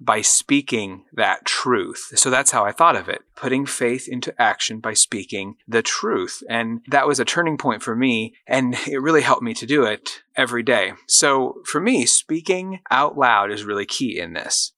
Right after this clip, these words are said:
And that's why we say it at the top of every episode, is I'm a big believer that what comes out of your mouth is going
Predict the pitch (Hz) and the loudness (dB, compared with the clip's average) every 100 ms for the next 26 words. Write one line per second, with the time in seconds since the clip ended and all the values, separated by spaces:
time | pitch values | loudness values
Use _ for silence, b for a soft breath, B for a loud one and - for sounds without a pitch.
0 | - 117 117 127 117 120 123 113 110 117 | -4 0 0 0 0 0 -2 -2 -4 -4
1 | - 107 120 104 123 170 143 123 120 - | -2 -2 -2 -2 0 2 0 0 -2 0
2 | 110 107 110 - 135 135 160 175 143 175 | 0 0 -4 -4 -2 0 -2 -2 0 2
3 | 175 175 165 180 180 104 92 - - 127 | 2 2 2 2 0 -4 -4 -8 -4 -4
4 | - 123 120 - - - 156 175 - 127 | 0 4 4 2 -4 -2 0 0 2 4
5 | 131 135 110 107 117 147 165 - - 135 | 4 0 -4 -4 -2 4 2 2 -8 -6
6 | 160 175 92 95 - - - _ _ _ | -2 -2 -2 -2 -6 -14 -18 _ _ _
7 | 127 127 127 131 131 135 139 131 | -2 0 2 2 4 2 0 -4